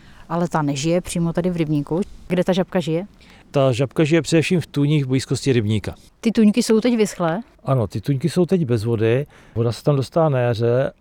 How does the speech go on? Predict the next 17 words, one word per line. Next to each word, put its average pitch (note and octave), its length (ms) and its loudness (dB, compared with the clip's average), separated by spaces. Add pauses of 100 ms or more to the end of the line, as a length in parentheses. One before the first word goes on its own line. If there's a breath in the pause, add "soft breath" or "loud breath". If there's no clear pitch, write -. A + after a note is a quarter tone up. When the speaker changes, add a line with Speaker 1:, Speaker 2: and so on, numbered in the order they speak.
Speaker 2:
a A2 440 0
právě A#2 220 0
v - 60 -12
těch - 160 -4
tůňkách C3 400 -2
probíhá C3 460 0
rozmnožování C3 840 0 (180 soft breath)
kuněk A#2 320 0
obecných. G2+ 720 -6 (240)
Speaker 1:
Břehy F#3 340 4
Nadýmače G#3 480 4
jsou A3 240 0
krásně F#3 460 -4
porostlé A#3 480 -4
rákosem. F3 720 -2
Speaker 2:
A, B2+ 160 0
ano, B2+ 320 0